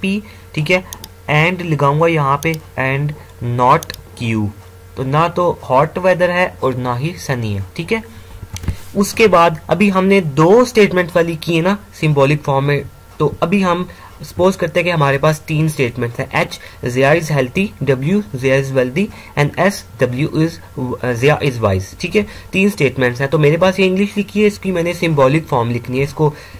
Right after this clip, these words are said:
symbols में लिख के represent करना है मैंने। तो सबसे पहले है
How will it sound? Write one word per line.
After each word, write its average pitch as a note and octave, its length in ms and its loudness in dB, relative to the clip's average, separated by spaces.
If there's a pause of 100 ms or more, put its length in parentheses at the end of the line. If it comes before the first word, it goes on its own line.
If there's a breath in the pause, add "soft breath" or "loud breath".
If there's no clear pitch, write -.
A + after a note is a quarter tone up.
(140)
symbols E3+ 420 4
में E3+ 120 2
लिख C#3 260 -2
के D3+ 260 -2
represent C3 520 0
करना G#2+ 220 -2
है G#2+ 60 0
मैंने। G#2 220 -2 (260 loud breath)
तो D3+ 80 -4
सबसे G#3 260 4
पहले G3+ 240 6
है F#3+ 280 2